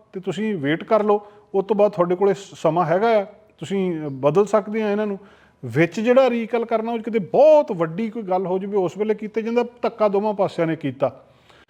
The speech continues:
ਜਿਹੜਾ notwithstanding clause ਪ੍ਰੀਮੀਅਰ ਨੇ ਵਰਤ ਲਿਆ, ਉਹ ਵੀ ਮਾੜਾ ਕੀਤਾ, ਟੀਚਰਾਂ ਦੇ ਨਾਲ ਗੱਲ ਕੀਤੀ ਜਾ ਸਕਦੀ ਸੀ। ਤੇ ਹੁਣ ਜਿਹੜੇ ਲੋਕ ਇੱਕ ਇੱਕ ਕਰਕੇ ਉੱਨੀ ਤੱਕ ਗਿਣਤੀ ਪਹੁੰਚ ਗਈ, ਕਿਉਂਕਿ ਰੀਕੈਲ ਸਕਸੈਸਫੁਲ ਨਹੀਂ ਹੋਣੀ। ਇਹ ਬਹੁਤ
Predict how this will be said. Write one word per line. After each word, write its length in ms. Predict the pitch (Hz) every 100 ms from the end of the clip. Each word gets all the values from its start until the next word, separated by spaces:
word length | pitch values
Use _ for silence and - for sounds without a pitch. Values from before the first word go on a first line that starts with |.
| _ _ -
ਜਿਹੜਾ 180 | 156 226
notwithstanding 920 | 208 196 214 226 220 214 220 214 226
clause 600 | 226 190 170 185 202 220
ਪ੍ਰੀਮੀਅਰ 520 | 220 180 185 226 247
ਨੇ 120 | 254
ਵਰਤ 320 | 254 220 196 220
ਲਿਆ, 160 | 220
ਉਹ 120 | 220
ਵੀ 120 | 226 269
ਮਾੜਾ 300 | 233 220 226
ਕੀਤਾ, 380 | 226 214 240
ਟੀਚਰਾਂ 400 | 226 226 196 214
ਦੇ 80 | 220
ਨਾਲ 140 | 220 214
ਗੱਲ 200 | 180 180
ਕੀਤੀ 320 | 202 185 214
ਜਾ 220 | 214 214
ਸਕਦੀ 360 | 208 196 214 214
ਸੀ। 200 | 226 220 _ _ _
ਤੇ 80 | 233
ਹੁਣ 280 | 175 196 220
ਜਿਹੜੇ 300 | 208 233 262
ਲੋਕ 280 | 233 233 226
ਇੱਕ 180 | 208
ਇੱਕ 140 | 214 202
ਕਰਕੇ 320 | 220 202 220 -
ਉੱਨੀ 300 | 190 202 220
ਤੱਕ 240 | 226 208
ਗਿਣਤੀ 360 | 202 208 208 220
ਪਹੁੰਚ 320 | 208 220 214
ਗਈ, 180 | 208 208 - _ _
ਕਿਉਂਕਿ 200 | 202 220
ਰੀਕੈਲ 360 | 202 208 226
ਸਕਸੈਸਫੁਲ 680 | 220 202 - 196 - - 220
ਨਹੀਂ 100 | 233
ਹੋਣੀ। 240 | 180 156 123 - _ _ _
ਇਹ 80 | 185
ਬਹੁਤ 280 | 180 226 233